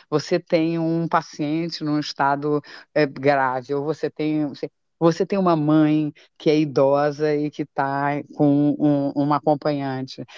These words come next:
você tá com seu marido viajando e ele não consegue ligar porque não é sempre que tem sinal. E-, eu acho que nessas situações, tá, você não tem como se afastar da situação de atender um telefonema,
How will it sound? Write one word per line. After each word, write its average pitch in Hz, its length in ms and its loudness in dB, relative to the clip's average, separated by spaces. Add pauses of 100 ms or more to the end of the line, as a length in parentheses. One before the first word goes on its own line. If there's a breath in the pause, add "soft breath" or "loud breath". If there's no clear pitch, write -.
(160 loud breath)
você 160 420 2
tá 156 240 0
com 165 140 -6
seu 185 200 -2
marido 185 500 -2
viajando 156 920 0 (300 loud breath)
e 156 320 4
ele 151 380 4
não 160 100 0
consegue 151 380 0
ligar 147 360 2
porque - 120 -8
não 147 100 -2
é 143 40 -6
sempre 143 280 -6
que - 60 -20
tem 143 140 -6
sinal. 147 600 0 (420)
E-, 151 100 -8 (140)
eu 160 200 2
acho - 160 -18
que 165 80 -4
nessas 175 400 -2
situações, 135 840 -2 (360 soft breath)
tá, 147 320 2 (460)
você - 200 0
não 190 160 2
tem 196 240 0
como 151 640 -2
se - 200 -8
afastar 143 800 -2
da 139 240 0
situação 143 640 -6
de 147 80 -2
atender 156 440 0
um 135 80 0
telefonema, 135 880 -2